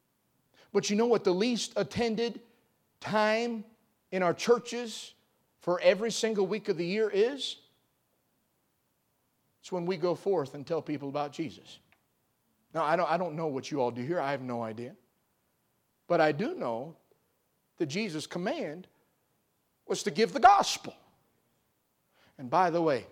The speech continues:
that was n-, that command was not given to the pastor.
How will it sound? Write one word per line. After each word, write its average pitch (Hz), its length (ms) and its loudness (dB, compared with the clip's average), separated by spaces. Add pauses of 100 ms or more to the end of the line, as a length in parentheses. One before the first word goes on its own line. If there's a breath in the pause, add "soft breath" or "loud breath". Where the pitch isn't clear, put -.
(240 loud breath)
that 160 200 0
was 196 320 0
n-, 180 180 -4
that 175 180 -2
command 190 420 -6
was 139 220 -6
not 185 260 -8
given 147 440 -4
to 156 100 -10
the 135 80 -10
pastor. 143 560 -8